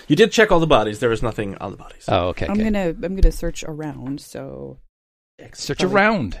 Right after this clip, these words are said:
Speaker 3: perception?
Speaker 2: Search
Speaker 1: Yes.
Speaker 2: around. Search up, search up, and search down.
Speaker 3: Uh, that's, is this, like, desert territory here, or?
Speaker 1: It is.
Speaker 3: It is. Okay.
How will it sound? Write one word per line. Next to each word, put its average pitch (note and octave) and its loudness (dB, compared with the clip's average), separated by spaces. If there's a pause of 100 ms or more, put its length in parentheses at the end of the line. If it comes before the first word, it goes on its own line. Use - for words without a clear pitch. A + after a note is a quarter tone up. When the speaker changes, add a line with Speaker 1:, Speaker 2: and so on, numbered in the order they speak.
Speaker 3:
perception? - -8 (240)
Speaker 2:
Search D#3 -2
Speaker 1:
Yes. F3+ 2
Speaker 2:
around. F#3 2 (1120)
Search G3+ 2
up, A3 6
search G#3 2
up, G#3 6
and F#3 -2
search G#3 2
down. E3 2
Speaker 3:
Uh, F#3 -4
that's, F#3+ -8
is G#3+ -4
this, C4+ 0
like, B3+ 2
desert F#3+ 0
territory G#3+ -2
here, A3 -2
or? F3 -4
Speaker 1:
It A#2+ -2 (140)
is. A2+ -4 (200)
Speaker 3:
It F3 -6
is. D#3+ -8
Okay. - -10